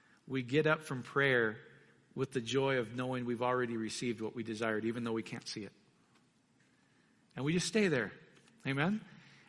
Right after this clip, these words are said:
And if you know, I think this will help you. If you know that, if, if I imagine, instead of just thinking, "Oh, that's just my imagination," and go, "That's divinity. That's this, I am, a, when I imagine, it's as strong as an ox to bring me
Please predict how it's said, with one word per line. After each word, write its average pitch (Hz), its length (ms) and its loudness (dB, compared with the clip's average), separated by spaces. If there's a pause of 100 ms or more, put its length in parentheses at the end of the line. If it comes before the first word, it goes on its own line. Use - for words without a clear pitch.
And 143 100 0
if 143 120 -2
you 190 180 6
know, 202 240 4
I 123 100 2
think 147 160 0
this 143 140 0
will 139 80 2
help 139 220 0
you. 113 160 -2 (260)
If 131 200 -4
you 175 120 4
know 185 220 4
that, 139 200 2 (720)
if, 135 240 -2
if 131 140 -4
I 160 180 4
imagine, 156 500 6
instead 117 280 0
of 143 60 -2
just 131 160 0
thinking, 127 300 -2
"Oh, 160 180 4
that's 131 200 0
just 147 160 -2
my 127 160 2
imagination," 117 840 -2 (360)
and 127 140 -4
go, 117 300 -2 (500)
"That's 131 280 -2
divinity. 110 600 -4 (540)
That's 143 320 0
this, 107 200 -8 (120)
I 185 120 -2
am, 127 140 -2
a, - 20 -4 (240)
when 120 160 -6
I 185 160 0
imagine, 196 640 -2 (560)
it's - 160 -6
as 131 100 -2
strong 160 600 -2
as 160 100 0
an 151 140 -4
ox 131 280 -2
to 127 120 -8
bring 139 480 -4
me 117 320 -2